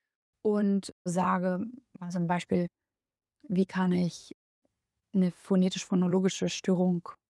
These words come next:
therapeutisch umsetzen? Da muss ich ja auch keinen Namen oder sowas eingeben.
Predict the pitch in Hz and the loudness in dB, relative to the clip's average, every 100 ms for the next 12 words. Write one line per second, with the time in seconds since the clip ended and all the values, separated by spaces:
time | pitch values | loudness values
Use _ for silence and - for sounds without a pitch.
0 | _ _ - 175 175 - 185 180 - 185 | _ _ -2 -2 -2 0 -2 -2 -4 2
1 | 175 175 185 - 240 - _ _ _ _ | 2 2 -4 -8 -10 -10 _ _ _ _
2 | - 185 196 196 180 - - 185 185 185 | -2 2 2 2 0 -2 0 2 4 2
3 | 185 185 180 175 - 277 254 233 233 | 0 -2 -4 -6 -4 0 2 4 2